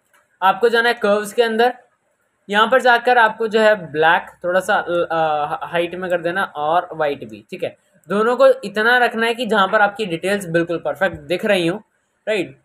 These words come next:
वहाँ पर आप जहाँ पर भी आपको अच्छा लग रहा है कि ठीक है यहाँ पर डिटेल्स अच्छी हैं तो आप वहाँ पर रख के जो है इसको आपका इफेक्ट रेडी हो जाएगा।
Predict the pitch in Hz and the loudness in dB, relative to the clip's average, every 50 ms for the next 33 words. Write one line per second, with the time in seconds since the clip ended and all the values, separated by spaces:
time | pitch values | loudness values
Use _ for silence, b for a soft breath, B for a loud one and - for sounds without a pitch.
0 | _ _ _ - 175 185 196 196 220 233 214 202 196 180 165 190 190 208 233 226 | _ _ _ -4 -2 -2 0 0 2 4 4 4 4 2 0 0 2 2 4 2
1 | 269 262 254 247 220 214 - - 220 214 214 220 208 208 208 214 208 208 202 214 | 2 2 4 4 4 2 2 0 -2 0 0 -2 0 0 0 0 -2 -4 -8 -12
2 | 208 - 208 185 196 190 180 170 165 165 185 185 180 170 165 185 185 185 180 180 | -12 -12 -10 -6 -4 -2 -2 -2 -2 -2 -4 -4 -6 -6 -4 -2 -2 0 0 -2
3 | 165 - - 180 180 175 180 - _ - 196 175 170 165 170 160 160 151 143 160 | -4 -4 -6 -4 -4 -4 -4 -6 _ -6 -2 -2 -2 -2 -2 -4 -2 -2 -2 -2
4 | 160 156 147 139 - - 156 147 139 160 170 165 165 - 175 180 180 B B B | -2 -4 -4 -6 -8 -8 -10 -6 -4 -2 -2 -2 -4 -4 -6 -6 -6 B B B
5 | B - 202 208 208 - 226 208 196 214 202 202 - 190 170 165 165 196 196 - | B -2 0 0 0 0 -2 0 0 -2 -4 -2 -2 -2 -2 -2 -2 -6 -8 -14
6 | _ _ _ - 220 196 160 147 120 107 101 104 104 | _ _ _ -4 -4 -2 -2 -2 -2 -4 -6 -10 -14